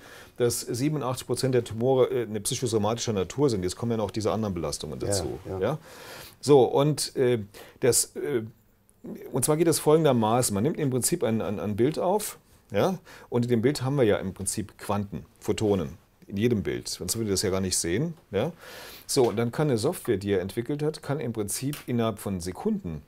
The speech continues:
Speaker 1: diese Quanten auszählen, in verschiedene Kategorien unterteilen, ja, und, äh, kann uns zielgenau sagen, wo unser Problem eigentlich liegt. Das ist das eine, also diagnostisch hochspannend.
Speaker 2: Mhm,
Speaker 1: Ja.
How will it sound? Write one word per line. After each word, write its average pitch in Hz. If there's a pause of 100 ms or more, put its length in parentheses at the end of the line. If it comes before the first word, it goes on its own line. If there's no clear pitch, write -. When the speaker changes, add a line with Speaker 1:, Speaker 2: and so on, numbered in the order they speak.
(340)
Speaker 1:
diese 123
Quanten 120
auszählen, 139
in 117
verschiedene 135
Kategorien 127
unterteilen, 113 (100)
ja, 123 (720)
und, 156
äh, 131
kann 156
uns 139
zielgenau 143
sagen, 120
wo 131
unser 135
Problem 120
eigentlich 73
liegt. 82
Das 101
ist 127
das 117
eine, 113
also 95
diagnostisch 120
hochspannend. 139
Speaker 2:
Mhm, 123
Speaker 1:
Ja. 156